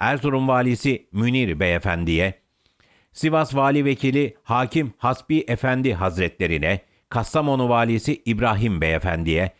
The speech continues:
Ankara yirminci Kolordu Kumandanı Ali Fuat Paşa Hazretlerine, Konya'da Yıldırım Kıtaları Müfettişi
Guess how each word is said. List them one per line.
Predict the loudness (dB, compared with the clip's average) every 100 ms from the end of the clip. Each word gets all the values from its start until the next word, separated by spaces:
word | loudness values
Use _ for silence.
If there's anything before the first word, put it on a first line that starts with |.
| _ -14 -4
Ankara | -2 0 0 0 -2
yirminci | 0 0 2 0 0
Kolordu | -2 0 2 2 2 0 0
Kumandanı | -2 0 0 0 0 -2 -6 -16 -2
Ali | 0 0
Fuat | 0 0 0 0
Paşa | -2 -2 -2
Hazretlerine, | -2 0 -2 -2 -2 0 0 -2 -6 _ _ -4
Konya'da | -2 0 0 2 0 -2 _
Yıldırım | -2 0 2 0 0
Kıtaları | -2 -2 0 2 2
Müfettişi | 0 -2 -4 -2 -2 -2 -2